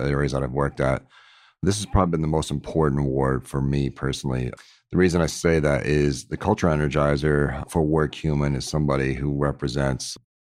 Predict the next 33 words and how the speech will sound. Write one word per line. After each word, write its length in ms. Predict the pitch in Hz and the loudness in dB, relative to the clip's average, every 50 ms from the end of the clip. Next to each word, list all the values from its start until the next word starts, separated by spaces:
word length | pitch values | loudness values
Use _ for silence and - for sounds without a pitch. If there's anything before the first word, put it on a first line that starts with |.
| _ _ _ | _ _ _
the 140 | - 67 - | -10 -10 -10
fabric 480 | - - 95 85 80 71 69 73 71 - | -4 0 2 2 2 2 0 -4 -2 -2
of 80 | 73 | -4
the 80 | 64 69 | -4 -4
Work 520 | 67 65 60 - - 71 73 71 67 - | -6 -6 -8 -10 -6 -2 -2 -2 -2 -4
Human 480 | - - 87 80 73 69 69 69 69 67 - - - _ _ | -6 -2 0 0 0 0 0 -2 -4 -6 -8 -16 -20 _ _
culture, 460 | - 104 104 - - 62 62 69 - - | 0 0 0 0 -2 -6 -4 -6 -6 -4
who 100 | - 80 | -4 -4
promotes 580 | 76 - - 76 73 73 73 73 69 - - - | -4 -2 -2 0 2 2 2 2 0 -2 -8 -12
positivity 1080 | _ - - 69 69 69 69 - - - 80 71 78 78 76 73 76 76 73 73 64 - - | _ -2 0 0 0 0 -4 -8 -2 -2 -2 0 2 0 2 2 2 2 0 0 -2 -4 -4
in 140 | 65 71 71 | -2 0 0
the 340 | 71 71 71 71 71 69 - - _ _ _ _ _ | 2 2 0 0 -2 -4 -8 -14 _ _ _ _ _
workplace, 680 | 76 76 71 - - - 78 73 73 76 76 - - _ _ - - - - - - - - _ _ | -2 -2 -2 -2 -2 0 0 2 2 0 -2 -4 -12 _ _ -20 -20 -20 -20 -20 -20 -20 -20 _ _
whether 420 | - 78 76 76 69 78 73 73 | 0 2 2 4 4 4 4 4
it's 360 | 73 73 71 65 - - - - _ - | 4 2 2 0 -4 -10 -12 -12 _ -6
just 200 | 85 82 - _ | -6 -6 -4 _
being 200 | 90 90 82 - | -2 -2 0 0
friendly 260 | - 85 85 85 80 | 0 2 2 2 2
to 100 | 78 76 | 2 0
other 120 | 76 76 71 | 0 -2 -4
people, 640 | - - 87 87 85 - 82 85 80 78 73 - - | -6 -2 -2 -2 0 2 2 2 2 2 -2 -4 -6
like 120 | - 76 71 | -6 -6 -4
when, 240 | 73 76 73 65 - - | -2 -4 -4 -6 -8 -6
where 140 | - 78 71 | -2 -2 -2
we 120 | 67 67 69 | 0 -2 -4
talked 180 | - 71 73 67 | -2 -2 -2 -2
about 140 | 65 64 | -2 -6
saying 220 | - - 71 71 69 | -4 -4 -4 -4 -2
thank 220 | - 78 73 69 | -2 -2 -2 -2
you 60 | 80 76 | -2 0
to 100 | 76 73 | 0 2
other 140 | 76 73 69 | 2 0 -2
people. 560 | - - 82 80 - - 80 78 78 76 | -2 -2 -4 -2 0 2 2 2 0 -2